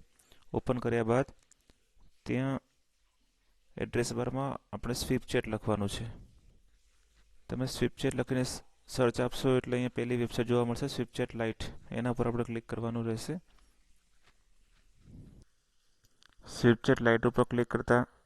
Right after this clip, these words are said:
સી ઈ ટી કોમન એન્ટ્રન્સ ટેસ્ટ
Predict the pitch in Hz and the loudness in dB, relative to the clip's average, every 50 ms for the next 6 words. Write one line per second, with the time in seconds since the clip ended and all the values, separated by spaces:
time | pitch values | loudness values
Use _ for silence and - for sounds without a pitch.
0 | _ - - - - - 123 - - - 120 113 - 127 120 110 117 113 - - | _ -10 -8 -4 0 2 2 2 4 2 0 2 2 2 2 2 0 -4 -12 -18
1 | - - _ - - - - - - _ - 120 117 117 120 120 127 131 127 - | -20 -20 _ -20 -20 -20 -20 -20 -16 _ 10 12 12 12 12 12 10 10 8 8
2 | - 92 113 110 - 120 123 117 - - 117 113 113 110 - - - | 4 4 4 8 10 10 10 10 10 8 10 10 10 8 4 -4 -8